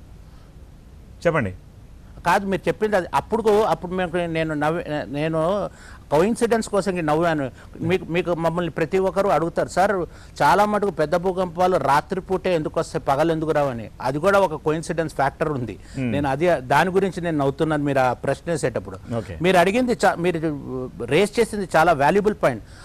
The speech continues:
Speaker 2: ఆ టైంలో మనకి ఏదైతే భూకంపాలు రెండు వేల పదిహేడులో వచ్చాయి, దీపావళి తర్వాత మొదలయ్యాయి.
Speaker 1: Hmm.
Speaker 2: వాళ్ళు మా-, అక్కడ ప్రజలు మాకు చెప్పారు, "సార్, చిన్న చిన్న శబ్దాలు మాకు ఒక రెండు మూడు రోజుల నుంచి వింటుంటే ఏవో ప-, టపాయిక-, టపాకులు అనుకున్నాం,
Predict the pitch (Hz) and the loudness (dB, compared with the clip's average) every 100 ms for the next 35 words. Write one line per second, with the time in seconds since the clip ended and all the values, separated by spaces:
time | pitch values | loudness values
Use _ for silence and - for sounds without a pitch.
0 | - 131 185 226 202 247 269 254 226 190 | 0 6 6 6 4 4 4 4 4 2
1 | 185 196 214 214 151 175 202 180 196 165 | 2 4 2 2 0 -2 -2 0 2 4
2 | 156 180 196 165 160 160 190 190 165 - | 2 2 2 2 2 4 2 2 2 2
3 | 151 175 143 170 190 220 214 196 175 175 | 0 0 -2 -4 2 4 4 4 2 4
4 | 202 185 160 143 104 87 - - - 135 | 2 2 0 0 -2 -4 -12 -18 -10 0
5 | 156 214 240 254 196 208 170 185 233 240 | 4 6 6 4 2 2 0 2 2 2
6 | 196 185 175 208 170 190 226 - 202 233 | 0 -2 0 0 2 2 2 0 -4 -4
7 | 240 240 220 196 170 214 214 185 190 170 | -4 -4 -2 -2 0 0 0 -2 -2 -2
8 | 160 165 180 185 170 196 214 214 196 190 | -2 -2 0 0 2 2 0 0 0 0
9 | 175 170 208 202 196 196 - 156 139 139 | 0 -2 -4 0 0 -2 0 0 2 0
10 | 139 185 196 202 156 143 143 175 180 190 | 2 2 2 2 2 0 0 2 2 2
11 | 175 165 170 165 165 | 0 -2 -4 -2 -2